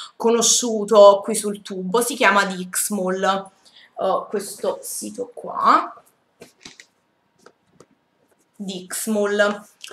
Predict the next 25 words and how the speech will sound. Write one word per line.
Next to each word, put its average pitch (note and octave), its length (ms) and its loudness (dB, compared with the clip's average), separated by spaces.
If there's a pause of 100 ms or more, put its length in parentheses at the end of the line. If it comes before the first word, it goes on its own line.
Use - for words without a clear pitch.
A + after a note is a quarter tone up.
(140)
E D4 140 0
praticamente A#3+ 1040 4
mi A#3+ 100 6
ha, A3+ 460 12
oh, G3+ 760 4
mi F#3+ 460 -6
aveva G3+ 220 6
contattata, A#3+ 680 6
voleva G3+ 300 0
sapere G3+ 680 2
se - 160 2
ero G#3+ 180 8
interessata A3 960 8
a G#3 140 6
provare, G#3 500 6
insomma, G3+ 340 -4
i - 20 -4
loro F#3 240 2
prodotti, C4 1160 2
pu, F#3+ 180 -10
pu, G#3+ 100 -10
pu, E4+ 180 -6
pa, C4 300 10
solite A3 320 2
cose. F#3 600 -2